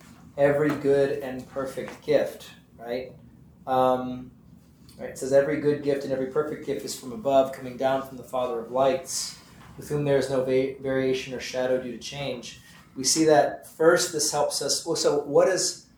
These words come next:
what does that help us combat? Um, what,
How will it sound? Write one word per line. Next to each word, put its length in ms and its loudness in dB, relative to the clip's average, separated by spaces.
what 120 4
does 120 8
that 120 8
help 200 2
us 200 0
combat? 800 -10
Um, 580 -8
what, 440 4